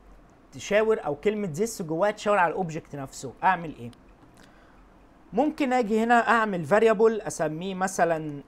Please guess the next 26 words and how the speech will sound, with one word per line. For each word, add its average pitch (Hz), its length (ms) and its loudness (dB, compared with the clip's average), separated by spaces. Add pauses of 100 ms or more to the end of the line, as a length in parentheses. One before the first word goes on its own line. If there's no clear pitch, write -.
let، - 340 -4
او 135 80 -8
خلينا 165 340 -6
نقول 160 240 -2
مثلًا 156 300 -6 (120)
const، - 540 -6 (480)
آه، 127 320 -4
ذات 139 480 0 (960)
بيساوي 208 600 0
زيس، - 380 -12
يعني 139 300 -12
انا 165 180 -6
يعني 160 160 -4
بقول 156 220 -6 (140)
زيس 165 300 -8
وذات 147 320 -4
وكده 127 240 -8
يعني، 107 160 -14 (840)
واجي 254 360 4
هنا 190 180 -2
بدل 247 280 2
ما 196 100 -4
استخدم 196 500 0
زيس 220 520 -2
هستخدم 226 680 2
ذات. - 460 -8